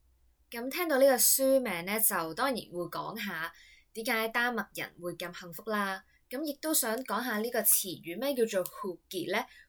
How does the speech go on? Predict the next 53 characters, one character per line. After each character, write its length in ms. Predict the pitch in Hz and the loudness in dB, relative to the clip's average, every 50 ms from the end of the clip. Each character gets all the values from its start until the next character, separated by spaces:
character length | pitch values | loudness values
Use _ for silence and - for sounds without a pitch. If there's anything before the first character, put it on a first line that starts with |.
| _ _ - | _ _ -6
Huggie 380 | 269 254 240 214 214 233 226 226 | -4 -4 -4 -4 -4 -2 0 2
呢， 120 | 254 285 302 | 2 2 0
就 180 | 294 - - 202 | -2 -4 -4 -4
係 180 | 190 180 175 | -4 -6 -4
即 140 | - - 247 | -2 -2 -2
係 400 | 233 220 202 180 170 165 156 - | 0 0 0 0 -2 -2 -6 -6
H 420 | - 208 202 - - - - - 208 | -8 -8 -8 -4 -4 -2 -2 -2 -2
Y， 340 | 208 202 190 185 185 185 - | -4 -4 -2 -2 -4 -2 4
佢 160 | - 269 254 | 6 6 6
嘅 20 | |
串 320 | - - - 269 233 233 226 | 6 6 2 2 0 -2 0
法 140 | 240 214 | 0 2
呢， 120 | 220 247 269 | 2 2 2
就 140 | - - 202 | 2 2 0
係 40 | |
H 380 | - - 208 208 - - - 208 | 0 -4 -6 -4 -2 -4 -2 0
Y 320 | 208 202 190 180 180 180 180 | 0 0 0 2 0 -2 -4
G 300 | - - 190 185 180 180 | -4 -6 -6 -6 -6 -6
G 220 | - - 190 185 | -6 -6 -6 -6
E。 540 | 170 170 160 156 151 156 156 139 139 - _ _ _ - - - - _ _ | -8 -8 -12 -12 -12 -12 -12 -12 -12 -14 _ _ _ -20 -20 -20 -20 _ _
咁 180 | - 214 214 226 269 320 359 359 - _ - - _ _ _ | -6 -4 -4 -4 -4 -6 -8 -10 -12 _ -20 -20 _ _ _
作 200 | - - 240 233 | -6 -4 -4 -2
者 180 | 226 - 226 220 | 0 0 0 0
呢， 100 | 262 302 | 0 0
就 160 | - 269 233 | 0 0 0
話 120 | 202 180 | 0 0
佢 120 | 185 202 185 185 185 190 - _ - _ _ _ | 0 0 2 2 2 0 -4 _ -20 _ _ _
第 160 | - 196 196 233 | -4 -4 -2 0
一 40 | |
次 180 | 254 - 262 226 | 2 2 2 0
睇 220 | 214 - 185 185 | -2 -2 -2 0
到 100 | 190 202 | 0 2
呢 100 | 202 220 | 2 2
一 140 | 226 240 240 233 - | 2 0 0 -4 -4
個 460 | - 196 180 175 170 170 170 170 170 170 _ _ _ _ _ _ _ - | -4 -2 -2 0 0 0 -2 -2 -4 -6 _ _ _ _ _ _ _ 2
詞 200 | - - - 196 | 2 2 2 0
語 360 | 180 165 160 180 185 190 190 | -4 -6 -2 -2 2 2 4
嘅 40 | 185 | 4
時 280 | - - - 170 165 | 4 4 2 -2 -4
候 140 | 160 170 165 | -6 -4 -2
呢， 140 | 170 190 214 | 0 0 4
就 160 | 208 - 202 | 4 4 4
喺， 260 | 180 185 180 185 190 _ _ _ _ _ _ _ _ _ _ _ _ _ _ - | 2 -2 -2 -4 -4 _ _ _ _ _ _ _ _ _ _ _ _ _ _ -12
喺 180 | - 226 240 | -6 -4 -2
一 60 | 262 254 | 0 0
本 300 | 233 220 220 233 247 240 | 0 0 0 -2 -4 -4
雜 260 | - 226 180 175 - | -2 -2 -2 -2 -2
誌 100 | - 196 | -2 -2
上 160 | 190 185 165 | 0 0 -2
面 120 | 165 160 | -6 -8
見 180 | 156 175 175 165 | -6 -6 -6 -6
到 160 | 160 135 156 | -4 -4 -2
嘅。 180 | - 175 151 | -2 -2 -4